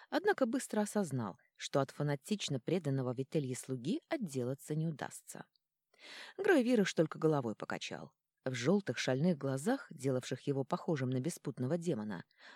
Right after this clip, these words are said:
прыгали смешливые искры, заставлявшие Виту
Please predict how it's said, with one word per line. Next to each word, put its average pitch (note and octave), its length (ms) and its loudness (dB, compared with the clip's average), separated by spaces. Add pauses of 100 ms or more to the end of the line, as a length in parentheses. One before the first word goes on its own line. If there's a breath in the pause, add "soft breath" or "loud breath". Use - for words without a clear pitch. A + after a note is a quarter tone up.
(120)
прыгали D#4 300 2
смешливые G#3 580 4 (100)
искры, B2+ 520 -4 (320 soft breath)
заставлявшие C#3 880 0
Виту D3 380 -2